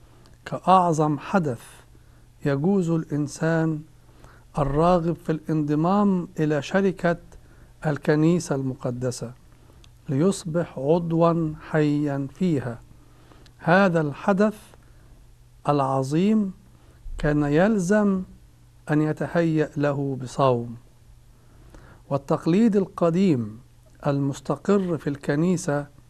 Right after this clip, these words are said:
هو أن قبول الأسرار الكنسية عمومًا لا بد أن يسبقها فترة صوم كتهيئة روحية، حتى وإن كان الصوم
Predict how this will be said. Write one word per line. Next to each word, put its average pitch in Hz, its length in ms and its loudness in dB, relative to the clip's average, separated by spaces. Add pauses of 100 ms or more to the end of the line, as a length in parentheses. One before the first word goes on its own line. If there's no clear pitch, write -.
(500)
هو 151 200 2
أن 156 260 2
قبول 170 540 2
الأسرار 165 680 2
الكنسية 160 960 0
عمومًا 143 680 0 (840)
لا 143 220 2
بد 165 360 -2
أن 151 300 0
يسبقها 147 800 -2
فترة 151 460 -6
صوم 156 500 0 (560)
كتهيئة 147 800 -2
روحية، 131 760 -2 (800)
حتى 196 640 2 (760)
وإن 143 400 -2
كان 180 440 4
الصوم 143 680 2